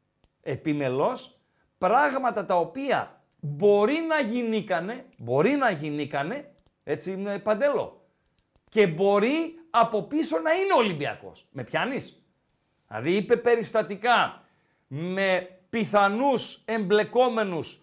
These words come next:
ανθρώπους της αεκ, Τίγριδες, Γιαννάκηδες, Παπαδόπουλους, Σούξου, Μούξου κτλ, κτλ, αλλά περιστατικά με πιθανό εμπλεκόμενο τον Ολυμπιακό,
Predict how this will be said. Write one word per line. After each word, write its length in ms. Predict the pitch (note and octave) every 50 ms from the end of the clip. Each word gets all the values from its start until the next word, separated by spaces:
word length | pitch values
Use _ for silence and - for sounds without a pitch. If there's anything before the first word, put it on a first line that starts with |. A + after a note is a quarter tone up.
| _ _
ανθρώπους 580 | - F#3+ F#3+ E3+ C#3+ G#3 A3+ G#3+ - F#3+ -
της 280 | - E3+ D3 C3 - - -
αεκ, 340 | C#3+ D3 E3 G3+ A#3+ A#3+ - - _ _ _ _ _ _ _ _
Τίγριδες, 680 | - G3+ A3 A3+ F#3 G3+ F#3+ F#3 E3+ D#3+ F3+ F3 C3+ B2+
Γιαννάκηδες, 680 | D#3 F3 E3+ F3+ G#3 G#3+ G#3 - F#3+ F#3 F#3 F#3 -
Παπαδόπουλους, 880 | - F3+ F3+ F#3 F#3 F3+ F3 D3 E3+ G#3 F3+ - - F3+ F3+ E3+ D3 -
Σούξου, 300 | - G3 D#3+ - - D#3+
Μούξου 340 | D#3+ F3 F3 C#3+ - -
κτλ, 200 | C3+ C#3+ D3+ D3 C#3+ B2+
κτλ, 320 | D3 C#3 B2+ A2+ A#2 G#2+ G2+ G2+ C#3 F3 A#3 B3 - - _ _ - - - _ _
αλλά 340 | - F#3+ F#3 F3+ F#3 F3+ -
περιστατικά 920 | - F3 E3+ D#3 D#3 - - F3+ D#3 C3+ D#3+ D#3 - C4+ C#4 A#3+ D#3+ G#2 - - - - - - - - C3 C#3 D#3 E3+
με 300 | F3 F3 F3 E3+ D#3+ - - - - _ _ _ - -
πιθανό 540 | G3 G3 G3 - F3+ F3 F3 F#3+ A3 C4+
εμπλεκόμενο 720 | D4 D4 C4 G3+ A3 A#3 A3+ A3+ - C4+ C#4 C4+ A#3+ A3 G3
τον 180 | G3 G3 F#3+
Ολυμπιακό, 840 | F#3 F3+ E3+ D#3 C#3 D#3 D3+ C3+ - - F#3 A#3+ C#4 D#4 D#4 - -